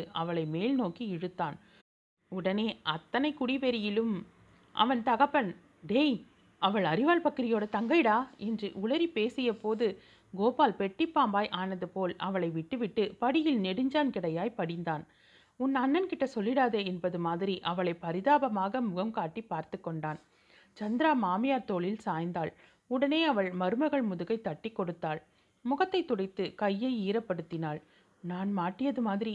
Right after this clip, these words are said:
நீயும் மாட்டிட்டியேம்மா" என்று அவளுக்கு மட்டும் கேட்பது போல் கிசுகிசுத்தாள். சந்திரா திட்டவட்டமாக தெரிவித்தாள்,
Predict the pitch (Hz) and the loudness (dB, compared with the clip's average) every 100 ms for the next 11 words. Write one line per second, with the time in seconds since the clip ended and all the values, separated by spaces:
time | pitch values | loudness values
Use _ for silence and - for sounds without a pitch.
0 | - 196 247 330 294 190 185 233 196 185 | -4 -2 0 2 2 0 -2 -4 -2 0
1 | 170 160 160 _ _ - 202 190 196 - | -2 -4 -8 _ _ -6 -2 0 -2 0
2 | 190 262 359 349 262 - 285 214 190 202 | 2 2 2 2 2 2 -2 0 0 -2
3 | 185 175 190 208 208 190 - 180 165 165 | -4 -4 -4 -2 -6 -8 -10 -10 -8 -6
4 | 147 - - - - _ 175 175 208 196 | -6 -8 -18 -20 -20 _ -6 -2 0 -2
5 | - 170 202 302 294 302 196 156 233 214 | -2 -8 -4 -2 -2 -2 -4 -4 -6 -6
6 | 165 170 165 165 156 | -4 -4 -6 -8 -10